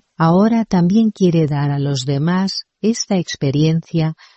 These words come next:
por medio del rostro y la actividad de cada uno de los hijos. La gente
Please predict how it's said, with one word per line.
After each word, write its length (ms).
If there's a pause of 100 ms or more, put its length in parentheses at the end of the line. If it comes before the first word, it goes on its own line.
(160)
por 200
medio 420
del 280
rostro 800
y 180
la 180
actividad 720 (380)
de 180
cada 400
uno 340
de 140
los 300
hijos. 720 (920)
La 180
gente 680